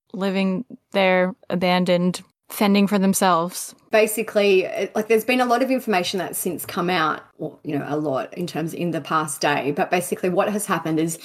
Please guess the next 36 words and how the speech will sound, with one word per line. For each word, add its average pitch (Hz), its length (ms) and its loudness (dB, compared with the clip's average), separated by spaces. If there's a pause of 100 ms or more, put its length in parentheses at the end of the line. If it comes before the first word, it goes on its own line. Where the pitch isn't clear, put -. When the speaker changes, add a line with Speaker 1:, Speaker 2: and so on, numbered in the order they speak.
(240)
Speaker 2:
the 190 80 0
kids 220 360 0
who 262 120 2
were 254 60 4
in 196 200 2
the 190 80 4
apartment 165 420 -2
are 170 140 -4 (100)
aged 170 280 -2
fifteen, 185 540 -2
ten, 170 280 0
and 160 220 -2
seven. 208 520 2 (360)
For - 100 -4
some 247 300 2
reason, 185 340 4
the 180 60 2
fifteen-year-old 170 1000 0
called 175 260 0
the 175 80 -2
police 160 720 -4 (240)
recently, 160 480 -2
I'm 143 120 0
assuming 156 400 -2
yesterday, 151 500 -2
and 160 100 0
the 160 60 -2
police 180 340 0
went 180 120 0
and 175 80 0
did 160 100 -4
a 160 60 -2
welfare 147 420 0
check. - 480 -4 (200)
And 180 100 0
basically, 175 580 0